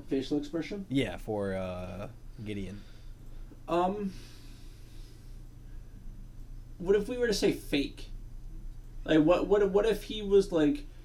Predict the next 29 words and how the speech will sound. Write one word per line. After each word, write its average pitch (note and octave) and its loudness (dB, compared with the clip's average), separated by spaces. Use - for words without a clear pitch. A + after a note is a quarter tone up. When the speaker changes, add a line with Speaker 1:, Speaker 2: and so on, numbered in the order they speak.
Speaker 1:
what F3 4
if F#3+ 6
he G3+ -2
was G3+ 6
trying D#3 4
his D#3 0
hardest C3+ 6
to D3 2
look C3+ 2
like C3+ 4
he D3 10
was B2+ 4
having B2+ 0
a B2 -2
great B2 -2
time B2 -4
and A#2+ -4
appreciating B2 0
everybody's, A#2 -4
like, A#2 -2
appraisal C#3 8
of A2+ -4
him, A#2 -6
but C3 4
then C3+ 2
he, C#3 10
like, B2+ 4
you, D3 10
you, C#3+ 10